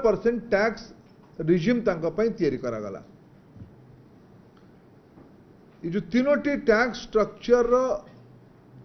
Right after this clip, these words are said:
ନୂଆ ଅଫର ହେଲା, ପଇଁତିରିଶ, ପଚିଶ ହେଲା। ଛୋଟ ବ୍ୟବସାୟୀମାନଙ୍କର ଯେଉଁ ଅଲ୍ଟରନେଟିଭ ଟ୍ୟାକ୍ସ ମେକାନିଜମ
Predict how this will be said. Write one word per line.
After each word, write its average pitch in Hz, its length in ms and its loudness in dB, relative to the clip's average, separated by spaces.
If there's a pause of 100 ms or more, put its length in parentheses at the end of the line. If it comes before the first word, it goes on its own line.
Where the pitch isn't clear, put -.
ନୂଆ 220 280 4 (120)
ଅଫର 175 320 2
ହେଲା, 117 180 -4 (880)
ପଇଁତିରିଶ, 208 540 0 (200)
ପଚିଶ 175 400 -2 (100)
ହେଲା। 220 160 0 (2250)
ଛୋଟ 202 320 0 (560)
ବ୍ୟବସାୟୀମାନଙ୍କର 214 800 0
ଯେଉଁ 220 200 -2
ଅଲ୍ଟରନେଟିଭ 214 600 -4
ଟ୍ୟାକ୍ସ 202 320 -4
ମେକାନିଜମ 208 480 -4